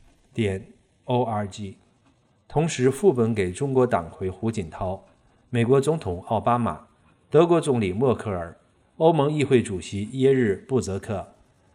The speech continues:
史蒂芬斯皮尔伯格、米亚法罗等。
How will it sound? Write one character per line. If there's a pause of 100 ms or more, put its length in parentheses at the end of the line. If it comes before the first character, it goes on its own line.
(100)
史
蒂
芬 (220)
斯
皮
尔
伯
格、 (360)
米
亚
法
罗
等。